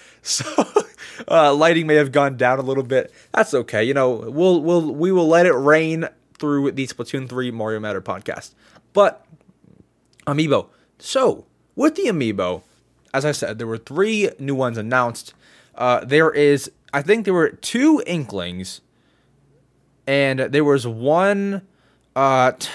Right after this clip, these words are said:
shoot, I know what it looks like, but I totally forget like, what it's called. Oh, okay, so here it is. It's called,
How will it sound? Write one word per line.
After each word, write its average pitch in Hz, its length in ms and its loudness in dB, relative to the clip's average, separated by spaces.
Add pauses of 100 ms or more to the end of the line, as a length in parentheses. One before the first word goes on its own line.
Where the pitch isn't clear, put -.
shoot, - 440 -6
I 127 80 -4
know 139 240 0
what 208 200 6
it 139 200 -2
looks 123 420 -4
like, 170 240 -2
but 143 80 -2
I 135 100 2
totally 147 420 -4
forget 120 520 -2 (680)
like, 92 420 -4 (140)
what 113 460 0 (260)
it's 117 220 -10
called. 135 800 0 (1120)
Oh, 127 120 2
okay, 101 200 -2
so 113 140 -6
here 131 160 0
it 127 60 0
is. 92 240 -6
It's 120 180 -10
called, 196 540 4